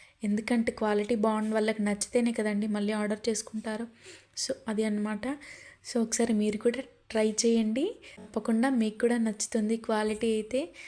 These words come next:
మీరు చాలా సాటిస్ఫై అవుతారనమాట కలెక్షన్, ఆ, జ్యువెలరీ అనేది. ఓకేనా? వెంటనే ఆర్డర్ చేసేసుకోండి.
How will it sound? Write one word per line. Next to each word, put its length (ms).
మీరు 260
చాలా 200
సాటిస్ఫై 560
అవుతారనమాట 680
కలెక్షన్, 1080
ఆ, 140
జ్యువెలరీ 500
అనేది. 500
ఓకేనా? 320
వెంటనే 360
ఆర్డర్ 380
చేసేసుకోండి. 760